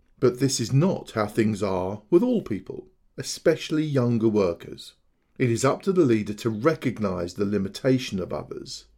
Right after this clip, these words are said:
and not give them tasks beyond their capability or experience. Of course, there's a notion of leading people on and bringing them forward and providing them with some sort of test,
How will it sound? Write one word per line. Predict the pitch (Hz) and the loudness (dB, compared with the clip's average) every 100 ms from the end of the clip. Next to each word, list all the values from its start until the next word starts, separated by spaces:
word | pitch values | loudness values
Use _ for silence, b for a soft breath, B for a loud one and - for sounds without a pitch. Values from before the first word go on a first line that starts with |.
| _ - | _ -4
and | 110 | 2
not | 123 131 127 | 2 2 2
give | 131 98 | 0 2
them | 107 107 | -2 -4
tasks | - 156 101 92 - - | -2 -2 -2 -4 -8 -12
beyond | 117 135 120 127 131 110 104 92 - _ _ | -2 -2 0 2 4 4 2 0 -8 _ _
their | - 120 | 0 2
capability | - 117 101 - 104 95 - | 4 2 0 0 0 0 -2
or | 95 95 | 0 0
experience. | 123 - 160 82 78 - - - _ _ _ _ _ 143 | 0 4 4 4 -6 -14 -20 -20 _ _ _ _ _ 0
Of | - | 0
course, | - 113 104 | 2 2 2
there's | - 101 | 0 -2
a | 98 | 0
notion | 101 101 101 101 | 0 -2 -2 -2
of | 95 | -2
leading | 101 104 95 98 | -2 -2 -2 -4
people | 95 98 - 92 | -4 -6 -4 0
on | 107 123 82 - - - | 0 -2 -4 -10 -12 -4
and | 110 104 | -4 2
bringing | 113 110 98 | 2 2 -2
them | 92 92 | -2 -4
forward | - 135 147 - - - - | -2 2 2 0 -4 -12 -8
and | - 117 | -4 0
providing | 127 107 107 104 104 107 | 2 2 2 2 0 0
them | 104 104 | 0 0
with | 101 101 | 0 -2
some | 117 107 | 0 0
sort | 104 98 92 | 0 -4 -6
of | - | -10
test, | - - - - - - | -14 -6 -6 -6 -10 -10